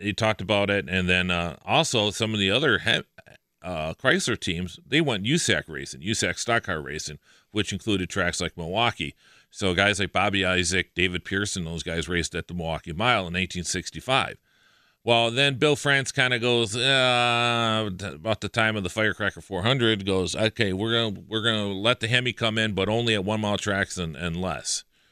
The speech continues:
And so they brought the Hemi back, and Petty's started to come back, and then eventually, uh, Ford upped their game and everybody. But, you know, it was like Big Bill France is trying to equal the playing field,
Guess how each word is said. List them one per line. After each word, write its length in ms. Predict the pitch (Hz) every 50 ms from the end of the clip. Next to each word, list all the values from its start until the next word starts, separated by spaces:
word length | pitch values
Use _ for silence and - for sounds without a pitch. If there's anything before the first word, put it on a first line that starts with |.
| _ _ _ _ _ _ _
And 400 | - 92 92 90 90 90 78 -
so 460 | - - 98 95 87 85 85 82 80 78
they 100 | 87 90
brought 240 | 85 87 95 92 -
the 100 | 95 90
Hemi 280 | 95 104 98 101 92
back, 340 | 85 90 92 90 90 - -
and 140 | 87 80 -
Petty's 480 | 104 98 95 95 92 85 - - - - _ _ _ _ - _ _
started 400 | - - - 110 107 98 95 85
to 60 | 82
come 260 | - - 110 104 95
back, 440 | 90 98 98 95 92 98 - - - _ _ _ _
and 220 | - - 95 90 92
then 160 | 95 92 92
eventually, 760 | 87 87 95 101 104 98 - 104 98 95 92 90 87 82 - _ _ _ _ _ _ -
uh, 520 | - 82 85 82 80 80 76 73 71 65 - -
Ford 380 | - - 110 113 107 104 104
upped 240 | 82 78 98 92 -
their 160 | - 101 101
game 300 | 95 85 90 90 92 87
and 80 | 85 82
everybody. 480 | 82 82 82 82 80 82 82 85 82 82
But, 280 | 76 - 90 82 73 - _ _ _ _ _ _ _ _ _ - _ _ -
you 100 | - 156
know, 140 | 147 135 120
it 160 | 82 101 139
was 240 | 139 135 135 123 -
like 320 | 135 135 127 113 - - _ _ _ _ _ _ _ _ _ _ _ _ _ _ _ _ _ _ _ _ _ _ _ _ _ _
Big 200 | 156 165 143 123
Bill 200 | 165 165 151 -
France 400 | - - 147 147 147 147 - -
is 100 | 113 -
trying 340 | - - 139 135 135 135 127
to 40 | 117
equal 320 | 120 127 117 - 110 110
the 80 | 98 92
playing 360 | - - 123 123 123 120 110
field, 360 | - - 107 101 98 98 92